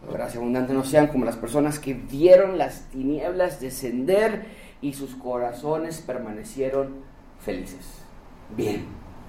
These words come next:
no pasa nada. Cuando pase la pandemia, cuando ya nos quitemos las máscaras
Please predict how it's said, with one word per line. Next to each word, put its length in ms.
no 140
pasa 220
nada. 200
Cuando 200
pase 260
la 140
pandemia, 480
cuando 200
ya 380
nos 140
quitemos 380
las 160
máscaras 320